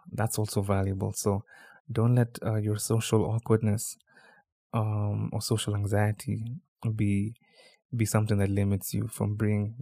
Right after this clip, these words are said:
for being great and having good energy around you. The internet is there for us, and it's can either be a tool of destruction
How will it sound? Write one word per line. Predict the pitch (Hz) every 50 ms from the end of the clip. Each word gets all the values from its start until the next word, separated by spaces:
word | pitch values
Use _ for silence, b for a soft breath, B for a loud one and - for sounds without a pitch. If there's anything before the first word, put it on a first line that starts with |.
| 127 - -
for | - 117
being | 117 117 117 117 110 107
great | 104 107 107 104 104 -
and | - 107 110
having | 110 110 107 110 107 104 110 117 _ _ _ 123 113
good | - 113 -
energy | 104 104 107 104 101 107 107 101
around | 98 101 101 101 104 104 110
you. | 113 113 113 - B B B B B B B B B _ -
The | - -
internet | 117 110 - 117 113 110
is | 107 104
there | 107 104 104 107 104 107
for | - - - 120 -
us, | 113 107 107 113 - - - -
and | 113 107 104
it's | 101 98 - - - B B B B B B _ -
can | - - 101
either | 101 104 107 113 107
be | 107 107 107 104 104 104 -
a | - 107
tool | - - - 120 113
of | 110 104
destruction | 95 - - - 110 113 - - 135 123 120 117 117